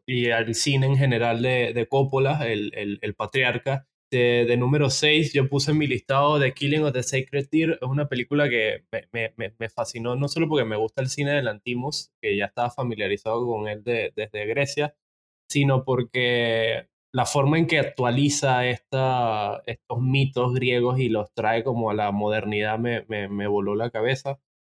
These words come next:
Una película que recomendé hace dos años cuando empezamos el podcast, eh, First Cow, me parece que es uno de los retratos de la amistad más bonitos y, y trágicos que he visto. The Wish, eh,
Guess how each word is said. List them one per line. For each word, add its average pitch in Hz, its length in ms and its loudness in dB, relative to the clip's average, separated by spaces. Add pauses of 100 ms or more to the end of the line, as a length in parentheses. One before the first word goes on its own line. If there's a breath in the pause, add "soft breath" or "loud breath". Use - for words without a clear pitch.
(160)
Una 147 200 2
película 147 380 2
que 123 280 2
recomendé 127 480 0
hace 131 180 0
dos 156 200 4
años 170 300 4
cuando 143 180 2
empezamos 131 400 0
el 135 120 0
podcast, 160 680 -2
eh, 117 400 0
First 135 300 -4
Cow, 156 340 4 (160)
me 110 60 -14
parece 113 280 -4
que 131 60 0
es 131 60 0
uno 127 160 0
de 135 60 2
los 139 120 2
retratos 117 440 -2
de 139 80 2
la 131 80 0
amistad 117 300 -6
más 120 240 -4
bonitos 135 540 -2
y, 113 260 2
y 110 120 -6
trágicos 120 580 -4
que 120 80 -4
he 123 40 0
visto. 160 500 0 (520)
The 120 100 2
Wish, 151 480 2
eh, 113 580 0